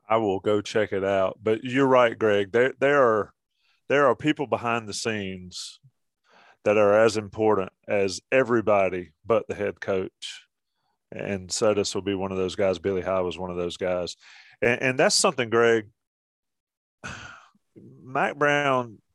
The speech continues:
doesn't always get it right. But it seems like when he has a second shot at it, he gets it pretty right. And he's,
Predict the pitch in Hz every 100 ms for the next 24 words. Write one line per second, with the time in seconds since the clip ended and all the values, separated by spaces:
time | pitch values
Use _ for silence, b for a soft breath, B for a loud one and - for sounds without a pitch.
0 | 110 131 117 113 117 117 107 - 104 92
1 | 101 87 - - _ _ _ 110 117 -
2 | 190 233 147 127 110 120 113 110 151 123
3 | - 151 151 - - 117 123 135 143 139
4 | - _ _ _ _ 113 107 135 - 120
5 | - 127 113 98 104 101 71 - _ -
6 | 104 107